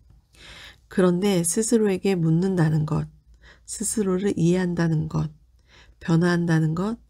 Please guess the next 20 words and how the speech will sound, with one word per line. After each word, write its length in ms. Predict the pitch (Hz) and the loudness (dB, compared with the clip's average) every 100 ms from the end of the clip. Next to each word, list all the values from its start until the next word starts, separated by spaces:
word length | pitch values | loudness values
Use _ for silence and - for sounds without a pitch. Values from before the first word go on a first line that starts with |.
| _ _ _ - | _ _ _ -4
이것들은 560 | 170 202 196 180 202 | 0 0 0 -2 -2
과연 360 | 185 170 170 160 | -2 -2 0 0
정확하게 760 | 165 165 180 - 160 156 151 - - _ - | 0 -2 -2 -4 -4 -2 -4 -8 -20 _ -2
무엇을 420 | 170 170 170 170 | 2 4 2 2
의미하는 460 | 156 160 190 175 160 | 2 2 0 0 -2
걸까요? 640 | 151 151 151 151 175 156 - - _ _ - - - - - - | -4 -4 -2 -2 -2 -6 -12 -20 _ _ -20 -20 -20 -20 -6 2
이는 260 | 180 190 | 2 4
말과 460 | 165 165 170 190 175 - | 2 2 0 -4 -6 -6
큰 280 | 233 226 | -4 -4
관계가 500 | 226 - 160 170 170 | -6 -2 -2 0 0
있습니다. 640 | 160 - 170 160 160 156 160 _ _ _ _ _ _ - - - - | -2 -2 -4 -2 -2 -6 -8 _ _ _ _ _ _ -20 -20 -20 -4
우리가 300 | 180 185 202 | 0 2 2
생각하고 920 | 196 226 233 233 202 170 - 170 160 | 0 -2 -2 -2 -4 -6 -2 -2 -2
경험하는 580 | - 165 175 175 170 165 | -2 -2 0 0 0 0
것들에 460 | 160 151 - 165 160 | 0 -4 -4 0 0
대한 380 | 160 170 165 156 - - - | 0 -2 -2 -6 -16 -20 -10
정확한 600 | - 170 185 - 196 180 | -4 0 -2 -4 -6 -2
말을 360 | 165 160 160 | 0 0 0
찾아내는 580 | - 202 214 190 160 156 | -2 -2 0 2 2 2
것입니다. 680 | 156 156 165 156 151 151 | 0 -2 0 -2 -2 -6